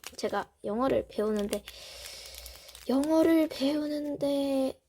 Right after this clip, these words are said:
아, 안 한다 그래야 되나? 영어를 배우는데, 어, 안 한다 그래야 되나? 약간 그런 느낌? 이거 봐, 봐, 보세요. 여기가 투명, 여기가 불투명.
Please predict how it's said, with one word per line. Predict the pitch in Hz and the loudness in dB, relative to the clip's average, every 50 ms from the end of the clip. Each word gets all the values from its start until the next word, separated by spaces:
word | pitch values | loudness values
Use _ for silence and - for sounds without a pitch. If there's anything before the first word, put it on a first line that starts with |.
| _ _ _ _ _ _ - | _ _ _ _ _ _ -8
아, | - 226 220 214 202 208 | -6 -4 -4 -2 -2 -2
안 | 214 247 | 0 2
한다 | 262 269 262 214 202 | 2 2 2 0 -2
그래야 | - 190 - 196 214 - | -4 -6 -8 -8 -10 -12
되나? | - - - - _ _ _ _ _ _ | -14 -16 -18 -20 _ _ _ _ _ _
영어를 | 233 226 240 277 277 262 226 | -4 -4 -2 0 -2 -2 -4
배우는데, | - 208 208 214 214 214 220 247 240 240 233 247 - _ _ _ _ _ _ _ _ _ _ - - _ _ _ _ _ _ _ _ _ _ _ _ _ _ _ _ _ _ _ _ _ _ _ _ _ _ - | -4 -6 -6 -6 -8 -8 -8 -8 -10 -10 -10 -14 -18 _ _ _ _ _ _ _ _ _ _ -20 -20 _ _ _ _ _ _ _ _ _ _ _ _ _ _ _ _ _ _ _ _ _ _ _ _ _ _ -6
어, | 220 208 202 208 208 226 - | -6 -6 -6 -8 -12 -12 -8
안 | 196 202 214 | -6 -6 -4
한다 | 226 226 214 202 | -4 -4 -6 -6
그래야 | 202 202 196 196 185 | -6 -6 -8 -8 -8
되나? | - 190 190 226 277 - - | -8 -4 -4 -4 -4 -4 -6
약간 | - - - 196 190 - | -10 -10 -10 -12 -10 -6
그런 | - 202 202 202 196 196 196 190 190 196 233 | -2 -2 -2 0 -2 -4 -6 -6 -8 -10 -12
느낌? | - _ - - - - - _ _ _ _ _ _ _ - - - - - - - - _ | -16 _ -12 -12 -12 -12 -14 _ _ _ _ _ _ _ -20 -20 -20 -20 -20 -20 -20 -14 _
이거 | - 220 220 220 214 208 | -2 -2 2 2 2 0
봐, | 214 - - - | 0 -4 -8 -8
봐, | - 220 208 190 - _ | -6 -6 -8 -8 -8 _
보세요. | - - 208 202 - - 208 240 - - - _ _ _ - - _ _ _ _ - | -4 -4 -4 -2 0 0 0 0 0 -2 -8 _ _ _ -20 -20 _ _ _ _ -10
여기가 | 202 - - 214 - 240 254 320 - - _ _ _ _ _ _ _ _ _ _ _ _ _ _ _ _ _ _ | -8 -8 -8 -2 2 2 2 2 0 -6 _ _ _ _ _ _ _ _ _ _ _ _ _ _ _ _ _ _
투명, | - 311 302 311 330 349 392 - - - - - - | -8 -4 2 2 2 2 2 -2 -8 -16 -14 -4 0
여기가 | 214 208 202 208 190 180 165 - - _ _ _ _ _ _ _ _ _ _ _ | 2 2 2 2 2 0 -2 -4 -10 _ _ _ _ _ _ _ _ _ _ _
불투명. | - 220 214 - - - 214 196 180 185 | -2 -2 -2 -2 -4 -4 -4 -4 -4 -8